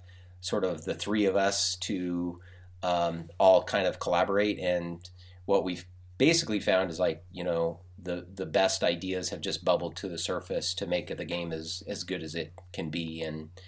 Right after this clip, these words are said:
um, it, it hasn't really, the core of it hasn't really changed from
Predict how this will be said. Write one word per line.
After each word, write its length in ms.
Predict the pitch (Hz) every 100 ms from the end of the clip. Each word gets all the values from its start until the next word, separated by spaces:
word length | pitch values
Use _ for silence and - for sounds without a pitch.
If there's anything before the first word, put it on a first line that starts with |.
| - - - -
um, 380 | 85 82 80 - -
it, 200 | 104 104
it 120 | -
hasn't 340 | 101 131 131 120
really, 280 | 117 104 98
the 140 | 104
core 280 | - 135 139
of 100 | 131
it 100 | 123
hasn't 300 | 113 117 113
really 180 | 107 98
changed 400 | - 101 113 -
from 460 | 113 101 98 95